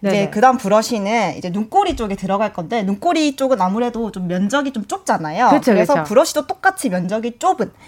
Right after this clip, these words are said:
Speaker 1: 약간 조금 작은 브러쉬를 사용해서
Speaker 2: 네.
Speaker 1: 눈꼬리를 살짝만 빼줄게요. 왜냐면
Speaker 2: 네.
Speaker 1: 작가님 눈이 이미 움푹 들어가 있어요. 그래서 음영을 더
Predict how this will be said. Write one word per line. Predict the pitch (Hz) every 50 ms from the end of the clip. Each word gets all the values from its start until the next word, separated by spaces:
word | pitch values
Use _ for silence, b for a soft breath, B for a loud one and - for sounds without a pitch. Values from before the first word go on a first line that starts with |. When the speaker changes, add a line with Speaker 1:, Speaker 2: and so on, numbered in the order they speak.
| B B
Speaker 1:
약간 | - 220 -
조금 | - 277 - 311 285
작은 | - - - 185 185 180 196 240 240 233
브러쉬를 | 190 185 208 226 - 254 226 226
사용해서 | 226 262 262 262 254 262 254 254 233 226 170 - - - - -
Speaker 2:
네. | 196 175 170
Speaker 1:
눈꼬리를 | 214 226 - 262 226 220 233
살짝만 | - - 403 - - 480 392 240 180 -
빼줄게요. | 151 147 - 135 - - 123 127 110 -
왜냐면 | 214 240 269 262 269 320 320 226 196
Speaker 2:
네. | 233 294 359 392
Speaker 1:
작가님 | - - 240 - 277 302 294 285 262
눈이 | 233 220 226 254 277 233 175 -
이미 | - 233 294 320 285
움푹 | 285 349 349 359 -
들어가 | - - 165 220 247 240 214
있어요. | 165 139 - - 139 131 123
그래서 | 190 202 196 202 - - 269
음영을 | 285 269 240 254 294 247 180
더 | - 190 190 190 180